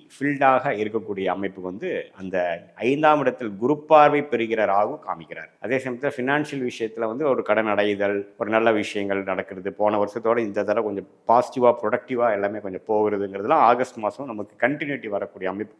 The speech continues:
கண்டிப்பாக உண்டு. இப்ப ராசி அதிபதி சுக்கிரன் எப்படி இருக்கான்னு பார்த்தா, அவரு ஒன்பதாம் இடம் பாக்கியஸ்தானத்துல குருவோட சேர்ந்து கிட்டத்தட்ட முதல் மூணு வாரம் ஒன்பதாம் இடத்துல இருக்கிறது அருமையான விஷயம். நட்பு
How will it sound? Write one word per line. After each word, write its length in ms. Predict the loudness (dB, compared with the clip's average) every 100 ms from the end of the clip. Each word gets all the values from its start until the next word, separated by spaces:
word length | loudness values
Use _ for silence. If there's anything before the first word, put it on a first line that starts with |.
| -8
கண்டிப்பாக 480 | -6 -2 0 0 -6
உண்டு. 180 | -10 -6
இப்ப 160 | 4 6 8
ராசி 320 | 8 6 4
அதிபதி 260 | 4 2 0 -2
சுக்கிரன் 340 | 0 2 2
எப்படி 180 | 0 0
இருக்கான்னு 280 | 0 0 0
பார்த்தா, 240 | 4 4
அவரு 160 | 4 2 4
ஒன்பதாம் 260 | 6 6 4
இடம் 160 | 4
பாக்கியஸ்தானத்துல 680 | 2 2 -6 -6 -6 0 2 2 -2 -6 2
குருவோட 360 | 6 8 8 6 6
சேர்ந்து 460 | 8 6 4 2 2 0 -12 -6
கிட்டத்தட்ட 360 | 0 2 6 8 8 6 2
முதல் 260 | 2 4 4 4
மூணு 220 | 2 4 6
வாரம் 280 | 6 6 2
ஒன்பதாம் 320 | 2 6 6 4
இடத்துல 240 | -2 -2
இருக்கிறது 280 | -2 0 4 6
அருமையான 400 | 6 4 4 2
விஷயம். 220 | -2 -4 0
நட்பு 260 | 0 0